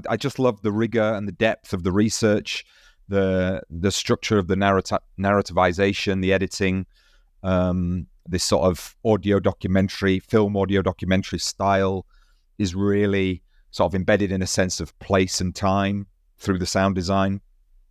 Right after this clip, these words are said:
Um, we discuss a little bit, little bit of his background, his cinephilic origin story, uh, becoming a critic, moving over from radio to podcasting, and then moving on to,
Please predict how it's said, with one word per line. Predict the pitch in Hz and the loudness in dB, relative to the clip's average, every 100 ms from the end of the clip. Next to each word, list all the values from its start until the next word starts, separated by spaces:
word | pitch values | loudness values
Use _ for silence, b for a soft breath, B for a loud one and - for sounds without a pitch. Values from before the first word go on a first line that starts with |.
| - | -4
Um, | 101 104 98 90 b b b b | 0 0 0 -8 b b b b
we | 113 | -2
discuss | 110 107 120 110 | 0 0 0 2
a | |
little | 107 101 | 2 2
bit, | 104 90 - _ | 0 -2 -4 _
little | 104 98 | -2 0
bit | 95 90 | 0 0
of | 80 | 0
his | 82 | -2
background, | - 113 - 107 107 104 101 - - | 2 0 0 0 2 0 -2 -6 -16
his | - 98 | -10 -8
cinephilic | - - - 113 104 - 98 95 - - | -6 -6 -2 0 0 2 2 2 -2 -4
origin | 104 101 95 98 98 | 2 4 4 0 0
story, | - - 101 101 101 98 95 - _ | -2 -2 0 2 2 0 -4 -8 _
uh, | 92 90 | -2 0
becoming | 85 87 104 95 | 0 2 2 2
a | 87 | 0
critic, | - - 104 - 98 92 - - _ _ | -2 -2 0 0 0 -2 -6 -20 _ _
moving | 95 101 98 95 | 0 0 2 0
over | 95 87 98 92 92 _ _ _ | 0 0 0 0 -4 _ _ _
from | - - 92 90 87 87 - | -12 -2 2 2 0 -4 -4
radio | 104 101 98 | -2 0 0
to | - | -4
podcasting, | - 104 - - - 104 101 98 95 | -6 -4 -2 -4 0 0 2 0 0
and | 90 | 0
then | 92 | 0
moving | 98 92 90 | 0 0 -2
on | |
to, | 87 87 | -2 -2